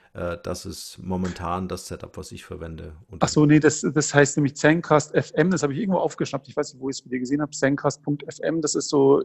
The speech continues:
Speaker 2: ähm, easiest way to publish a podcast and grow an audience, ma-,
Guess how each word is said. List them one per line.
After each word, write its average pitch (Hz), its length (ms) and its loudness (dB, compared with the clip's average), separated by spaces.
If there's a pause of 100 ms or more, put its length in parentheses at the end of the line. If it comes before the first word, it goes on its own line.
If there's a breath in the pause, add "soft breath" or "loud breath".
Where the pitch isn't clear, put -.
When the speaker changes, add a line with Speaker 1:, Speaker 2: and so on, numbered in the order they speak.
Speaker 2:
ähm, 139 480 -2
easiest 170 360 0
way 143 160 4
to 139 80 -14
publish - 400 -2
a - 100 -20
podcast - 420 -2
and 123 100 -6
grow 120 220 0
an 123 40 -4
audience, 120 640 -2
ma-, 127 240 -2